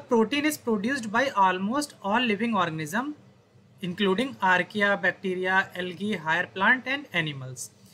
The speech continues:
जो ferritin protein है वो सभी organism द्वारा बनाया जाता है, जैसे archaea, bacteria, algae, higher plant and animals।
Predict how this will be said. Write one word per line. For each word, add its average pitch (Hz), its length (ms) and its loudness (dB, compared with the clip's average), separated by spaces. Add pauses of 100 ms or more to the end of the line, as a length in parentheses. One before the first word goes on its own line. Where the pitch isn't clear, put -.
(300)
जो 233 120 2 (240)
ferritin 226 320 4
protein 220 360 0
है 269 80 0
वो 285 120 -2
सभी 226 320 0
organism 220 460 0
द्वारा 214 260 2
बनाया 175 320 0
जाता 185 280 -2
है, 254 240 2 (360)
जैसे 175 220 -2
archaea, 196 440 2
bacteria, 190 540 0
algae, 226 260 -4
higher 170 300 -4
plant 226 300 -2
and 294 140 -8
animals। 135 460 -14